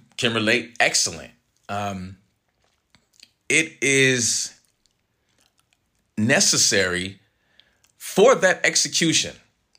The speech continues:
whatever that case may be. Um, and a lot of the times when we are doing something new for the first time, hey, we all know,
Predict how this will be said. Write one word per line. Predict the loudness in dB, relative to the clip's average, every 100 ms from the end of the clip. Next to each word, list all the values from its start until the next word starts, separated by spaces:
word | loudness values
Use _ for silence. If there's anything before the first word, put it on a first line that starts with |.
| _
whatever | 0 2 4
that | 2 0 -2
case | -6 -4 -6
may | -10
be. | -16 -20 _ _ _ _ _ -6
Um, | -4 -4 -6 -12 _ -8
and | -6
a | -2
lot | 0 0
of |
the | -2
times | -2 -2 -4 -8 -18 -10
when | -8 -6
we | -4
are | -4
doing | -4 -6 -2
something | -2 -2 -4 -6 -4
new | -2 0 -2
for | -4
the | -6
first | -6 -4 -4 -2
time, | -2 -2 -6 -10 -20 -20 -20 _ _ _
hey, | -2 -2
we | -2 0
all | 4 4
know, | 2 -4 -10 -14